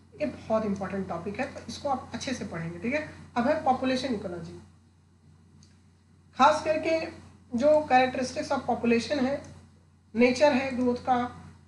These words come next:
वो जो population का है, वो दो तरह के पॉपुलेशन सर, अ, nature में पाए जाते हैं। One is R selected population और second is K selected।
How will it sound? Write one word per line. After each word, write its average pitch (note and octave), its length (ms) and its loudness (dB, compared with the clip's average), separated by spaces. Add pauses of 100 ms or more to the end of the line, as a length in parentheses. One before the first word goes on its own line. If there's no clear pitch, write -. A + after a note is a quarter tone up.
(140)
वो A#3+ 240 6
जो A3+ 220 0
population A3 540 -2
का B3 80 -2
है, A3+ 160 0
वो A#3+ 260 -2 (360)
दो D4+ 160 0
तरह C4+ 240 -2
के B3+ 120 -8
पॉपुलेशन G#3+ 560 -6
सर, G3+ 120 -2
अ, G3 600 -4
nature G3+ 240 -2
में G3+ 160 -6
पाए F#3 180 -4
जाते F#3 220 -10
हैं। - 240 -8 (260)
One A3 280 4
is C4 100 -2 (680)
R A3+ 220 6
selected C4+ 580 -4
population B3+ 440 -4
और D4 160 -2
second A#3 420 -4
is E4 160 -6 (800)
K C#4+ 120 4
selected। - 460 -6